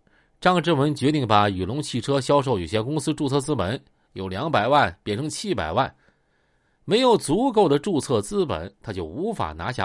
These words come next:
奥迪A六的代理权。一定数量的注册资本是竞标的首要条件。把两百万变成七百万，那怎么个变法呢？再投五百万进去啊，那就不叫变了。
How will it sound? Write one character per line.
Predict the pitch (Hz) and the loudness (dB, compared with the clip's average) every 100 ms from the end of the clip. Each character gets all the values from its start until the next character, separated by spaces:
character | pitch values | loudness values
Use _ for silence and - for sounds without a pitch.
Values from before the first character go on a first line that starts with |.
| - | 0
奥 | 127 87 | 0 0
迪 | - 113 - | -4 -10 -2
A | 208 226 | -2 0
六 | 208 139 | 2 2
的 | 92 | 2
代 | 156 | 0
理 | 82 | 0
权。 | 78 92 143 - _ _ _ _ _ _ _ - | -6 -6 -6 -8 _ _ _ _ _ _ _ -6
一 | 123 | -4
定 | 185 170 147 | 0 0 -2
数 | 175 156 | 0 2
量 | 135 | 4
的 | 120 | 2
注 | 120 143 | 0 -2
册 | 139 | 0
资 | 131 143 | 0 -2
本 | 104 87 - _ _ _ | -2 -4 -8 _ _ _
是 | - 92 | -10 -8
竞 | - 127 92 | -6 -6 -2
标 | 127 131 | 0 0
的 | 90 | 0
首 | - 80 | -4 -6
要 | 85 | -6
条 | 87 120 | -2 0
件。 | 180 127 _ _ _ _ _ _ _ _ _ _ | 0 -4 _ _ _ _ _ _ _ _ _ _
把 | - 160 | -6 -4
两 | 143 151 233 233 | 0 0 -2 -2
百 | 127 85 | -2 0
万 | 101 131 120 | 0 -2 -2
变 | 160 135 | -2 -2
成 | 131 | -4
七 | 147 - 233 214 | -6 -8 -6 -4
百 | - 76 78 | -4 -6 -6
万， | 127 120 | -6 -4
那 | 151 | -6
怎 | - | -10
么 | 87 | -8
个 | 160 | -4
变 | 196 170 | -2 0
法 | 107 95 | 0 0
呢？ | 147 165 - _ _ _ _ _ _ _ | 0 -4 -10 _ _ _ _ _ _ _
再 | 160 | 4
投 | 131 135 | 4 2
五 | 143 | 2
百 | 151 120 | 6 6
万 | 143 | 6
进 | 160 143 | 2 0
去 | 127 | 2
啊， | 120 123 _ _ _ _ | 2 0 _ _ _ _
那 | 131 | -4
就 | 82 | -4
不 | - 123 | -6 -6
叫 | 185 185 | -2 -2
变 | 214 202 | -2 -4
了。 | 104 78 71 - | -4 -8 -14 -20